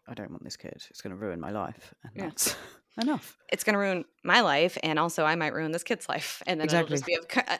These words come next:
Speaker 2: ongoing cycle of life ruining. <laughs>
Speaker 1: Mm. <laughs> Yeah. Also, there's, like, a serious population problem in this world. Like,
Speaker 2: Yeah.
Speaker 1: we don't need to be bringing every fucking baby that,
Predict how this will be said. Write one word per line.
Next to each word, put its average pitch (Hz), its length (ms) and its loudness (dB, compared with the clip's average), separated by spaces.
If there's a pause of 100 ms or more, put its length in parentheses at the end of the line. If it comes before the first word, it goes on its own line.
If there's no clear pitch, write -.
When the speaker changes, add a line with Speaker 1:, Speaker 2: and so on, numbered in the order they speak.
Speaker 2:
ongoing 214 380 8
cycle 175 340 6
of 143 120 0
life 156 220 4
ruining. 151 320 6
<laughs> - 360 0
Speaker 1:
Mm. 151 220 2
<laughs> - 640 10
Yeah. 294 500 8 (1120)
Also, 170 520 10 (200)
there's, 427 160 4
like, 480 160 8
a 440 60 8
serious 190 440 6
population 147 640 2
problem 123 540 -6
in 123 160 -6
this 120 180 -6
world. 123 400 -2 (240)
Like, 131 400 -2
Speaker 2:
Yeah. 156 260 -12 (1200)
Speaker 1:
we 196 140 -2
don't 214 180 2
need 147 160 0
to - 60 -12
be 143 100 -2
bringing 131 340 -4
every 127 200 -6
fucking 120 380 -8
baby 113 400 -6
that, 110 280 -8